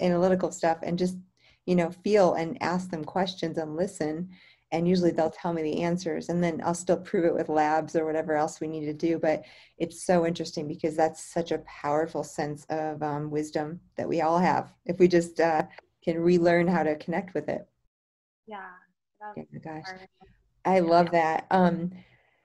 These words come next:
Speaker 1: oh my gosh, this is so fun to talk to you. And I'm sure that people are relating because a lot of people have suffered mold-related illness and are sensitive and trying to find a place to live. Um,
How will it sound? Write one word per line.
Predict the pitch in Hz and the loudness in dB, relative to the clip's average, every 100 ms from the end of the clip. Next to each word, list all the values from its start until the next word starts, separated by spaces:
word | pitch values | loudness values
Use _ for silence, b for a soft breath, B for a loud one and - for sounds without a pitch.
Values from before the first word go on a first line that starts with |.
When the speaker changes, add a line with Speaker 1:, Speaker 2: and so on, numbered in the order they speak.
| B _ _ _ _ - | B _ _ _ _ 0
Speaker 1:
oh | 220 | 4
my | 202 165 | 6 4
gosh, | 147 160 | 4 2
this | 180 180 | -2 -6
is | 175 | 0
so | 185 175 | 2 2
fun | 175 160 | 2 -2
to | |
talk | 156 185 180 | 0 2 2
to | - | 2
you. | 156 151 | 0 2
And | - 175 | 2 2
I'm | 170 | 2
sure | 180 180 175 | 4 6 6
that | 165 170 | 6 2
people | 185 180 156 | 2 2 2
are | 165 | 2
relating | 160 156 165 160 156 | 2 2 2 2 -2
because | 151 180 175 - - | -2 0 -2 -2 -4
a | |
lot | 165 165 | -2 -2
of | 170 | -2
people | 180 160 | -2 -2
have | 165 156 156 | 0 0 0
suffered | 156 156 151 | -2 -2 -2
mold-related | 160 151 151 151 156 156 | -2 -2 -2 0 0 0
illness | 156 156 180 185 | 0 0 0 -2
and | 156 | -2
are | 160 | -4
sensitive | - 160 - 165 175 175 | -2 -2 0 4 4 4
and | 160 175 | 0 -2
trying | 170 151 | -4 -4
to | 156 | -4
find | 156 147 | -6 -4
a | |
place | 151 151 | -6 -4
to | 160 | -4
live. | 147 160 165 185 185 B B B _ | 0 2 2 2 -2 B B B _
Um, | 180 170 165 170 | 2 2 0 -8